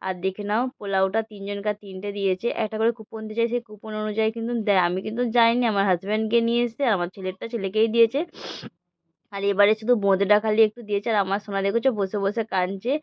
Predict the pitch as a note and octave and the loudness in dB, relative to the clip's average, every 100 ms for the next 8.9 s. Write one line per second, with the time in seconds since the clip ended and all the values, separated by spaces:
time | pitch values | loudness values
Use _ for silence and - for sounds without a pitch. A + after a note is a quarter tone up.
0 | - - _ - G#3 G#3 G3 F#3+ A3+ G3+ | -8 -20 _ -12 -10 -6 -4 0 0 2
1 | - C4 B3+ G#3 G3 G#3 A#3+ A#3 A#3 A#3+ | 4 4 4 2 4 2 -2 -8 -8 -4
2 | A3 G#3+ A3+ G#3+ G3+ G#3+ - A3 A3 G3+ | -2 -2 -4 -6 -8 -8 -8 -4 -2 -2
3 | G3 G#3 B3 B3 A3 G3 F#3 F#3+ A3+ A3 | -2 -4 0 0 2 4 4 2 -2 -10
4 | G#3+ A#3 B3+ A#3 A3 A#3+ A3+ G#3 G#3 G#3 | -10 -8 -4 2 4 6 4 2 -2 -2
5 | A#3 A3+ A3+ A3+ - G#3+ F#3+ G3 G3 A3 | 0 0 0 -2 -6 -8 -4 -2 -2 -2
6 | G#3+ G3+ B3+ A#3 G3 F#3+ G#3+ A#3 A#3+ A#3 | -4 -6 -6 -6 -4 -4 -2 -4 -2 -2
7 | F#3+ - A#3 _ - - - G#3+ G#3 G3 | -2 -2 -8 _ -20 -20 -18 -2 -2 0
8 | G3+ A#3 A3+ G3+ G3+ G3+ G#3 G3+ F#3+ | -2 -2 -2 -8 -6 -6 -8 -8 -6